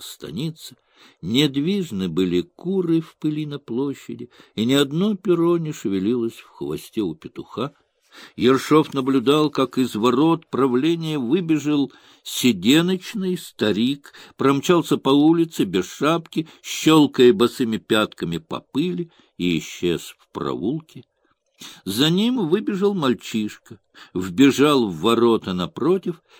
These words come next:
через минуту выехал оттуда на непосёдланной пузатой лошади, поскакал в карьер и скрылся в облаках пыли.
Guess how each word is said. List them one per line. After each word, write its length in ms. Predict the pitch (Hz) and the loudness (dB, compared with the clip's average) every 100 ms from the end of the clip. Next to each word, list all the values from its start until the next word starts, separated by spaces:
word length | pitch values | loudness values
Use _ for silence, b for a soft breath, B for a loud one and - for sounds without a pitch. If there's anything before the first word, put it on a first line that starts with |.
| b | b
через 340 | - 151 156 131 | 0 4 4 2
минуту 500 | 151 185 220 202 147 | -2 0 0 2 4
выехал 440 | 156 139 - 120 | 4 4 2 2
оттуда 460 | 120 - 180 156 127 | 2 2 2 2 0
на 300 | 117 120 113 | 2 2 2
непосёдланной 1200 | 113 143 - 123 - 147 151 120 117 107 101 95 | 0 -2 2 0 2 2 4 4 2 2 0 -2
пузатой 600 | - 95 82 104 - 80 | -2 -4 -2 -4 -2 -2
лошади, 560 | 82 170 175 165 156 156 B B _ | 0 0 -2 -4 -8 -10 B B _
поскакал 720 | 180 147 - 101 - 117 110 | -2 -2 -2 -6 -2 0 0
в 160 | 92 - | -2 -8
карьер 800 | - 73 69 78 175 190 175 - _ _ _ - | -10 -8 -8 0 2 2 -2 -10 _ _ _ -6
и 120 | 190 | -6
скрылся 720 | 165 - - 120 123 - - | -6 -10 -6 -4 -6 -10 -12
в 80 | 95 | -8
облаках 540 | 98 90 87 87 - - | -6 -6 -8 -12 -14 -12
пыли. 320 | 90 78 | -12 -12